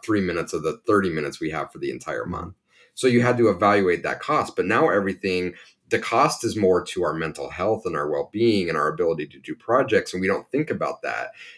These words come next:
Speaker 1: because there's not a cost of me just picking up a phone and having stuff streaming in the background. It's like,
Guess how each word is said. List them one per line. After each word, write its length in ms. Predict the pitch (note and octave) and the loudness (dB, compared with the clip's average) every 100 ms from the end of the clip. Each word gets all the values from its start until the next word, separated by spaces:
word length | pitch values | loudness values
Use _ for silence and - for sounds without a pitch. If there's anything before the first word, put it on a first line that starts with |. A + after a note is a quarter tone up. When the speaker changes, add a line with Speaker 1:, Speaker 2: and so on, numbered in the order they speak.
| _ | _
Speaker 1:
because 320 | G2+ A#2+ G#2 | -2 0 2
there's 120 | A2 | 2
not 160 | B2 C#3+ | 4 2
a 80 | A#2 | 2
cost 440 | - G#2+ C3 - | 2 2 2 0
of 120 | F#2 | -4
me 300 | F2+ F2+ F2 | -2 -4 -4
just 260 | E2 E2+ - | -6 -8 -4
picking 300 | A#2 - G#2 | -4 -2 -2
up 140 | F2+ | -2
a 60 | D#2 | -6
phone 340 | - G#2+ A2 | -2 2 2
and 80 | E2 | 2
having 240 | F#2+ G2+ G2+ | 0 0 0
stuff 200 | - F2+ | -2 -2
streaming 460 | - G#2+ G2+ G2 | -2 0 0 0
in 80 | F2+ | -2
the 100 | F2 | -2
background. 600 | F2+ G2+ G#2+ G#2 F#2 F#2 | 0 0 0 0 2 0
It's 120 | F2+ | 0
like, 220 | A2 - | 0 0